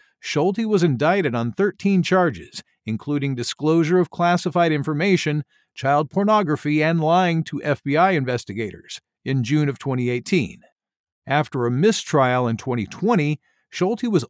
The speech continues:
ultimately found guilty on eight charges relating to the release of the documents in July twenty twenty-two. In September of twenty twenty-three, he was found guilty on three counts of receiving,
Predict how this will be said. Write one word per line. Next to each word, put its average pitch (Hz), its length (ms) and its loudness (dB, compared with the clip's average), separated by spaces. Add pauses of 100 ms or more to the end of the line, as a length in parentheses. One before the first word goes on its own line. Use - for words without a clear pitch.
ultimately 190 500 0
found 139 420 0
guilty 180 380 0
on 143 200 2 (120)
eight 226 300 -2
charges 123 540 -2
relating 156 420 0
to 156 100 -2
the 143 80 -6
release 120 380 -2
of 123 80 -4
the 135 60 -4
documents 131 680 -2
in 151 100 0
July 139 380 0
twenty 123 300 -4
twenty-two. 113 640 -2 (400)
In 117 100 -4
September 147 540 2
of 127 100 0
twenty 143 240 -2
twenty-three, 160 720 -4
he 156 120 0
was 135 160 -2
found 147 380 -2
guilty 190 400 0
on 135 180 2
three 196 320 -8
counts 180 380 -2
of 104 100 -12
receiving, 196 680 -2